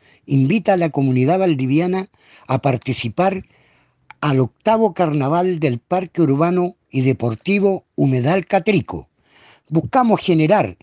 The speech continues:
un encuentro social por medio de la alegría,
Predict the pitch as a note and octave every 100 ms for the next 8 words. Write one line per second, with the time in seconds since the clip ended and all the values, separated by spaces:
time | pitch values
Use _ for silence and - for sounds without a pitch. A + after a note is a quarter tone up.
0 | _ _ D3+ C#3 C3+ A#2 F#3+ F3+ - D3
1 | - B2 - F#3+ G3 F#3+ _ _ _ _
2 | - B2 A#2+ D#3 G3 A#2 F#2 D2+ _ G#2
3 | A#2 A2+ G#2+ A2+ B2 F#3 D#3 F#2